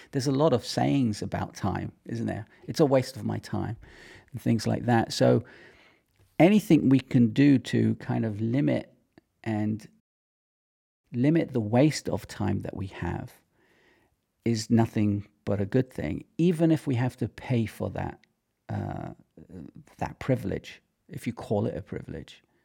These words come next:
I mean, why should it be a privilege? If it's my time, it's my time, it shouldn't be a privilege. See, there are so many different ways of looking at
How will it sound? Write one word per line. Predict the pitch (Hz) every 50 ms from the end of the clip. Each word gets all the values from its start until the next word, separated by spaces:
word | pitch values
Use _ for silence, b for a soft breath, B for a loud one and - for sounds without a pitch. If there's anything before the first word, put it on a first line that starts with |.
| _ _ _ -
I | 95
mean, | 104 104 98 101 98
why | 104 107 110
should | 107 - - 113 104
it | - -
be | - 107 104
a |
privilege? | 107 - - 139 139 131 113 101 98 -
If | 107 - -
it's | 113 - -
my | - 104 98 98
time, | 104 - - 117 117 120 113 104 107 107
it's | 73 87 - -
my | 110 104 107 101
time, | 98 - - 117 120 120 110 104
it | - -
shouldn't | - - 117 107 - -
be | 127 139
a | 135
privilege. | - - - - - 80 90 - - - - B B B B B B B B B
See, | - - 143
there | 139 151 147 139
are |
so | 131 - - - 156 160 165
many | 160 160 151 147 135
different | 123 - 143 - - 127 120 90
ways | - 113 120 123 117 110 -
of | 113 98
looking | 107 113 117 127 - - 107 101
at | 104 104 -